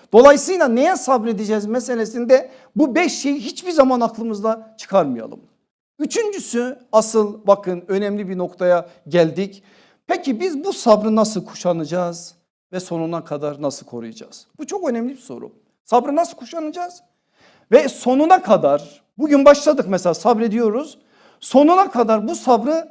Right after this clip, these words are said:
nasıl devam edeceğiz? En önemli soru bu ama bilmem bana katılır mısınız, katılmaz mısınız?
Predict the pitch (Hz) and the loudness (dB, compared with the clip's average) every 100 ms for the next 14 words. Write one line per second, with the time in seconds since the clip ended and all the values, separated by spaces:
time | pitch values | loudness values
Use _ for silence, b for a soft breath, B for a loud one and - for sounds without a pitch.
0 | - 214 330 - 277 294 233 214 226 180 | 2 6 6 4 0 0 2 4 6 4
1 | 135 127 135 120 - b b b b 294 | 0 -8 -10 -10 -12 b b b b 2
2 | 370 349 285 233 220 208 202 196 - 208 | 4 2 -2 -2 0 -2 -4 -6 0 2
3 | 233 220 208 247 269 - 208 214 196 196 | 2 2 0 0 -2 -2 2 4 2 0
4 | 196 196 202 233 202 208 208 208 190 208 | -4 -4 -2 0 0 0 0 -2 -4 -4
5 | 220 196 175 - 175 170 175 175 196 208 | -4 -4 -8 -8 -10 -8 -8 -8 -8 -8
6 | 180 160 185 208 | -8 -10 -12 -12